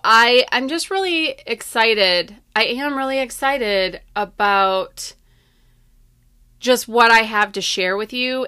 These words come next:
And, and I truly believe, and I've seen it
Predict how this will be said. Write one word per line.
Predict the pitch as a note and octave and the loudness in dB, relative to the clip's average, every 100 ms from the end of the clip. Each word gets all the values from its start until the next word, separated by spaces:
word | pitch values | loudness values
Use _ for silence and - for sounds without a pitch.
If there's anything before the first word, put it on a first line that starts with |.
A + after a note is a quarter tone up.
| - | -6
And, | G#3 G3+ G3 G3+ _ _ | -2 0 -2 -4 _ _
and | A3+ A3+ | -6 -4
I | A3 | -4
truly | - - - C4 C4+ C4+ | -8 -14 -10 -6 -4 -4
believe, | A#3 G3+ G3 - | -4 -4 -6 -6
and | G#3+ | -6
I've | G3 | -6
seen | - - - - A#3 A#3+ A3+ | -4 -6 -6 -6 -6 -4 -4
it | E3+ B2 - | -4 -6 -14